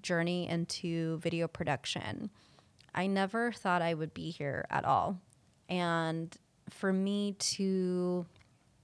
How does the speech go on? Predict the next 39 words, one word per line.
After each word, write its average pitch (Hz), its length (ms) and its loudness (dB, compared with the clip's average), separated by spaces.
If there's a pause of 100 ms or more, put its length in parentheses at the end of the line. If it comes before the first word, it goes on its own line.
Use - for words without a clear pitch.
(600)
I 208 100 4
always 196 320 2
thought, 180 240 2
like, 180 180 0
if 175 120 -4
I 175 80 2
wanted 247 400 2
to - 160 -4
pursue 185 440 -4
video 180 240 0
production, 180 680 -2 (560)
it 220 40 2
would 208 100 4
have 185 180 0
to 196 80 0
be 202 180 -2
the 190 100 0
traditional 185 540 -2
route. 165 240 4
I 170 140 0
would 180 160 -4
have 165 140 -2
to 190 100 -8
go 185 100 -4
to 180 80 -6
school. 247 720 2
I 180 120 0
would 175 140 0
have - 440 -4
to 175 500 -2 (760)
do 190 140 2
an 190 80 0
internship, 220 640 0
P 214 200 2
A, 190 380 6
et 175 160 -2
cetera, 175 320 2
et 160 100 -4
cetera, 214 600 2